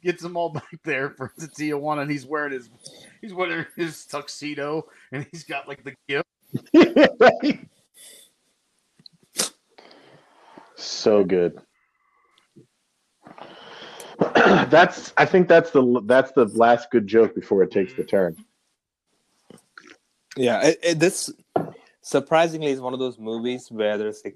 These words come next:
Speaker 3: clear kind of, it's not like a gradual kind of drop off. You're like, "Oh, good, good, good, good, good, good, good. Oh, really good, good, good." And then it suddenly just kind of changes pace all of a sudden. It's like, you're right. Stoners wrote the movie, and they're like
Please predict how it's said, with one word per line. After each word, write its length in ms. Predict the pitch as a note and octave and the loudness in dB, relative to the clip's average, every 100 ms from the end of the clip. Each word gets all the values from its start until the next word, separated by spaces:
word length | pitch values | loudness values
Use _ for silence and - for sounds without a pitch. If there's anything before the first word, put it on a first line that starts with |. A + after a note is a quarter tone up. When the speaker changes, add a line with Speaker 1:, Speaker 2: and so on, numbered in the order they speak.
| _ | _
Speaker 3:
clear 560 | - - B2 A#2 A#2+ A2 | -14 -6 -2 2 2 0
kind 380 | - A2 G2+ F#2+ | -6 -14 -12 -10
of, 200 | F#2+ - _ _ - | -12 -12 _ _ -12
it's 160 | A2+ - | -6 0
not 140 | D#3 | 2
like 100 | B2+ | 0
a 80 | A#2 G#2 - | -4 -10 -8
gradual 560 | A#2+ A2+ A#2+ B2 C3+ | -2 0 0 -4 -8
kind 200 | B2+ C#3 | -6 -10
of 100 | C3 | -12
drop 300 | A#2+ B2+ C3+ | -10 -10 -6
off. 180 | C#3+ C#3+ | -4 -4
You're 120 | B2 G#2+ | -6 -10
like, 180 | G#2 _ _ _ F3 | -12 _ _ _ -12
"Oh, 140 | D3 - | -10 -4
good, 200 | F3 C#3+ | -4 -2
good, 220 | F3+ D3 | -6 -2
good, 240 | F3+ E3 | -4 -4
good, 220 | F3+ E3+ - | -4 -4 -4
good, 220 | F3 - | -6 -2
good, 180 | F3+ - | -2 0
good. 180 | G3 F#3+ | -2 0
Oh, 100 | F#3+ | -4
really 220 | C3+ G3 | -2 -4
good, 260 | D3+ F3+ D#3 | -2 -4 -4
good, 200 | F3+ - | -8 -8
good." 140 | F#3 D3 | -10 -10
And 80 | C#3 | -12
then 120 | C3+ | -12
it 80 | B2 | -12
suddenly 340 | - C3+ C3+ | -8 -8 -8
just 220 | B2+ A#2 | -14 -18
kind 160 | - A2+ | -14 -14
of 100 | A2+ | -14
changes 460 | - A#2 A2+ G#2 - - | -16 -16 -16 -20 -20 -20
pace 300 | A2 G#2 - | -18 -16 -12
all 140 | G2+ | -12
of 60 | - | -12
a 60 | F#3+ | -12
sudden. 200 | G#3 G#3 | -12 -10
It's 100 | - | -6
like, 160 | A2 - _ _ | -6 -6 _ _
you're 160 | B2 B2+ | -4 0
right. 220 | B2 G#2 _ _ | 0 0 _ _
Stoners 520 | - - C#3+ C#3+ C#3+ C#3 | -18 -4 -2 -2 -4 -6
wrote 160 | C3 | -6
the 80 | B2 | -6
movie, 320 | C3 C#3 D3 B2+ | -8 -8 -6 -8
and 100 | A#2 | -8
they're 80 | |
like 160 | A#2 | -10